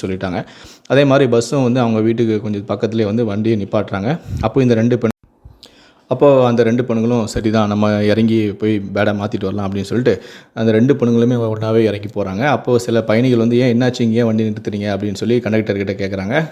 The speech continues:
"கொஞ்சம் பொறுத்துக்கங்க, ஒரு எமர்ஜென்சி, அந்த பொண்ணு உடனே வந்துருவாங்க, ஒரு அஞ்சு நிமிஷத்துல வந்துருவாங்க, இப்போ அந்த வீட்டுக்குள்ள போயிட்டு ஒரு பாத்ரூம் வரைக்கும் போறாங்க" அப்படின்னு உடனே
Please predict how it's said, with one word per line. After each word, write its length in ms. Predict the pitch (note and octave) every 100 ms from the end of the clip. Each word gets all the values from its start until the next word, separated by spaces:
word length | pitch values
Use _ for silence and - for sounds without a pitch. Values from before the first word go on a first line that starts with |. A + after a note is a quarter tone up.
| -
"கொஞ்சம் 540 | A#2+ C#3 C#3 C3 A2+ A#2
பொறுத்துக்கங்க, 600 | A2+ A#2 G2+ G2+ A2 F#2+ F#2+ -
ஒரு 240 | A2 A2+
எமர்ஜென்சி, 640 | C3 B2+ G#2+ F#2+ A2+ G#2 - - - -
அந்த 160 | A2+ A2
பொண்ணு 220 | A#2 A#2
உடனே 300 | G#2+ A#2 A2+
வந்துருவாங்க, 480 | G#2+ G2+ G#2 G2+ C3+
ஒரு 80 |
அஞ்சு 200 | G#2+ A#2
நிமிஷத்துல 260 | A#2 - A#2+
வந்துருவாங்க, 600 | G#2+ G#2 G2 G2+ G#2+ F#2 -
இப்போ 380 | - A#2+ A#2+ A#2+
அந்த 120 | G#2
வீட்டுக்குள்ள 360 | G#2 B2+ A2+ A2
போயிட்டு 220 | G#2+ A#2
ஒரு 180 | A2+ G2+
பாத்ரூம் 300 | G#2 A2+ B2
வரைக்கும் 400 | A2+ G#2+ G#2+ G2+
போறாங்க" 180 | G2 G2+
அப்படின்னு 240 | G2 G2
உடனே 380 | F#2+ B2+ D#3+ A#2